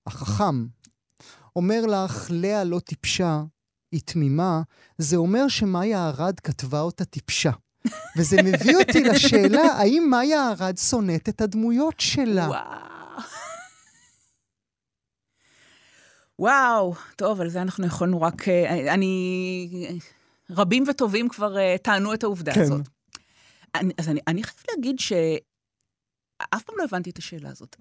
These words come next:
Speaker 2: מבחינתי, דמות מעניינת זה דמות שאני רוצה להמשיך לקרוא עליה, להמשיך... לפעמים יש דמויות שהן, אה, טובות וצחות כשלג, אבל, אה,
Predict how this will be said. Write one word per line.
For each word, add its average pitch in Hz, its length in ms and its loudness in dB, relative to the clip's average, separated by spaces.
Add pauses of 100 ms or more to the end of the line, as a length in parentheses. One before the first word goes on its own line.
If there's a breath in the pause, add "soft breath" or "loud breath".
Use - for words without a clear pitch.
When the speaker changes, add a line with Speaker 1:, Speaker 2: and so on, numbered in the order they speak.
(120)
Speaker 2:
מבחינתי, 190 680 -4
דמות 214 280 -4
מעניינת 208 320 -2
זה 202 60 -6
דמות 165 260 -8
שאני 190 220 -4
רוצה 185 460 -2
להמשיך 170 340 -2
לקרוא 165 300 -2
עליה, 165 180 0
להמשיך... 147 260 -4 (300 loud breath)
לפעמים 220 300 -2
יש 349 120 -6
דמויות 226 280 -4
שהן, 190 280 -6
אה, 147 340 -4 (160)
טובות 170 480 -8
וצחות 196 440 -8
כשלג, 160 640 -4
אבל, 156 380 -4
אה, 151 140 -2